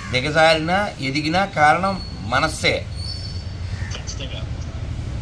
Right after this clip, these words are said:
Speaker 1: మనస్సు చెప్పిందల్లా చేసి కిందకి వెళ్ళిపోతూ ఉంటాడు.
Speaker 2: ఆ.
Speaker 1: ఇక్కడ కూర్చో నాన్న. నువ్వు, నువ్వు ఇక్కడ కూర్చో. బ్రెయిన్ వాడకు, చెప్పింది మాత్రమే చెయ్యి. నేను మా గురువు గారికి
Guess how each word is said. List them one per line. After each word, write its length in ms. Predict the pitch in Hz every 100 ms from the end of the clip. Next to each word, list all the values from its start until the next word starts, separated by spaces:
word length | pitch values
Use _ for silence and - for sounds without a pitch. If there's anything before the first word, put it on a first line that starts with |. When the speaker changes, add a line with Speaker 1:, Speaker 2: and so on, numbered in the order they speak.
| - - - - - - - - - -
Speaker 1:
మనస్సు 420 | 113 143 180 -
చెప్పిందల్లా 720 | 175 160 - 180 170 170 190 190 175
చేసి 220 | 180 175
కిందకి 280 | 208 185 185
వెళ్ళిపోతూ 360 | 175 165 170
ఉంటాడు. 360 | 170 151 127 101 95 - - - - - - -
Speaker 2:
ఆ. 160 | 175 175 - - - - - - -
Speaker 1:
ఇక్కడ 140 | 135
కూర్చో 300 | 139 151 156
నాన్న. 220 | 156 139 151 - - - - - - - - - - - -
నువ్వు, 160 | - 143
నువ్వు 200 | 123 127
ఇక్కడ 140 | 113
కూర్చో. 260 | 131 135 - - - - - - -
బ్రెయిన్ 220 | 113 143 139
వాడకు, 340 | 131 135 - - 131
చెప్పింది 280 | 113 143
మాత్రమే 360 | 139 139 143 151
చెయ్యి. 200 | 131 131 - - - - - - 440 440 - - - - - - - - - - - - - - - - - - - - - - - - - - - - - - - - -
నేను 480 | 151 170 165 160 160
మా 140 | 156
గురువు 320 | 151 147 165 175
గారికి 680 | 180 165 131 156 156 151